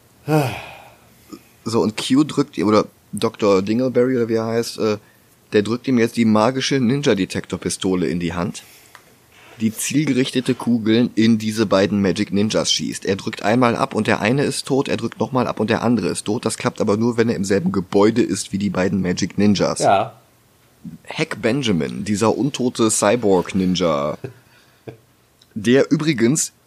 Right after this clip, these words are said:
Speaker 2: in Big Money Rustlers nochmal auftaucht, weil das ein Prequel ist.
Speaker 1: Ah, und da lebt er wahrscheinlich noch, ne?
Speaker 2: Ja, vor allen Dingen wird er da erst zu Hack Benjamin.
Speaker 1: Wow.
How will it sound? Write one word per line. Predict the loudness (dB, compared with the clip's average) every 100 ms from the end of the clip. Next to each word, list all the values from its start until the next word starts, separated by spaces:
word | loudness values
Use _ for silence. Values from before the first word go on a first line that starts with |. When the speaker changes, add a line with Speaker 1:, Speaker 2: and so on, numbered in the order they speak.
| _ 2
Speaker 2:
in | 4 4 2
Big | -2 -2
Money | 0 0
Rustlers | 2 2 2 0 0
nochmal | 2 0 2 -2 2
auftaucht, | 2 0 -2 0 0 0 0
weil | 2
das | 2 0
ein | -4
Prequel | -4 -4 -4 -4 -4 -4 -4
ist. | -8 -12 -16 -20 _ _ _ -10
Speaker 1:
Ah, | -4 2 4 4 4 0
und | -4
da | -6
lebt | -6 -6 -8
er |
wahrscheinlich | -8 -8 -10 -12 -14
noch, | -16 -16
ne? | -16 -16 -18 _ _ _ _ _ _ _ _ _ -4 -4 -6 -4
Speaker 2:
Ja, | -2
vor | 2 2
allen | 2 2
Dingen | 0 0
wird | 0 2
er | 2
da | 2 0
erst | 0 -2 -2
zu | -4 -4
Hack | -4
Benjamin. | -4 -4 -4 -4
Speaker 1:
Wow. | -4 -4 -6